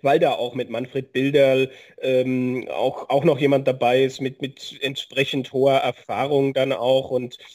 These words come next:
Mike Langendorf auch. Also, äh, sich da dann hochzuspielen war, war mit Sicherheit nicht einfach, aber er, er hat das richtig gut gemacht und, äh,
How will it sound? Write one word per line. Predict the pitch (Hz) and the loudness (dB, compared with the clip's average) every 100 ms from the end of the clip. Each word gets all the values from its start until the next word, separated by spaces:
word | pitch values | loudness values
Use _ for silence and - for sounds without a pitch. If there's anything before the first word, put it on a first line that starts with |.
| - | -10
Mike | 123 131 135 | -2 -2 0
Langendorf | 120 143 147 127 135 139 | 0 2 2 2 2 0
auch. | - 120 143 135 | 0 2 2 2
Also, | 131 127 123 - - | 0 2 -2 -6 -18
äh, | - 104 101 | -14 -12 -10
sich | 135 143 | -6 -2
da | - 143 | 2 4
dann | 143 131 | 4 2
hochzuspielen | 123 - - 143 - 151 156 151 151 | -4 -4 -8 -8 -2 0 2 2 2
war, | 139 139 139 127 | 2 4 2 0
war | 123 | -2
mit | 131 127 | -2 -4
Sicherheit | - 127 135 139 135 | -6 -2 0 0 -2
nicht | 139 139 | -2 -2
einfach, | 117 175 196 180 | -2 0 0 0
aber | 139 135 | 2 2
er, | 120 123 | 4 2
er | 123 | 0
hat | 131 139 | -4 -6
das | 139 | -8
richtig | 139 - 131 | -8 -10 -10
gut | - 135 | -8 -4
gemacht | 135 127 156 - | 0 0 0 0
und, | 135 131 | -2 0
äh, | 120 131 | 2 2